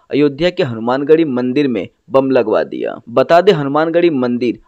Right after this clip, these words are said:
अयोध्या का सबसे प्राचीन मंदिर है और यह वही मंदिर है जहां प्रभु श्री राम ने हनुमान जी को रहने के लिए कहा था और ये भी कहा था कि तुम यहीं रहकर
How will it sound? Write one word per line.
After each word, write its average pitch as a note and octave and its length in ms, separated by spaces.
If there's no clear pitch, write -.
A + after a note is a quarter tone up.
अयोध्या C#3+ 340
का E3 60
सबसे D3 280
प्राचीन B2+ 460
मंदिर E3 400
है A2 220
और A#2+ 80
यह D3+ 200
वही A#2+ 280
मंदिर D#3+ 440
है G2+ 180
जहां B2+ 220
प्रभु C#3+ 280
श्री D#3 260
राम B2+ 300
ने A#2 240
हनुमान C3 280
जी D3+ 100
को F#3 140
रहने B2+ 320
के C3+ 120
लिए D#3 140
कहा C3+ 260
था G#2 220
और D3 120
ये D3 260
भी E3+ 140
कहा C3+ 300
था B2 240
कि C3+ 80
तुम E3+ 220
यहीं C#3+ 280
रहकर A#2+ 440